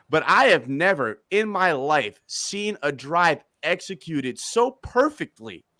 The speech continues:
Never. Never, not once. And for the first play to be a play action, absolute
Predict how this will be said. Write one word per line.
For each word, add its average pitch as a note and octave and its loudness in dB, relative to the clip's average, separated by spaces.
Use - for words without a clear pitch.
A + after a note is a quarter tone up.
Never. B3+ -2
Never, D4 -2
not B3 0
once. E3 -4
And F3+ -6
for - -4
the G3+ -2
first C#4 -2
play E3+ 0
to F#3 -6
be F3 -6
a D3 2
play C4 0
action, A3+ 0
absolute G#3+ 0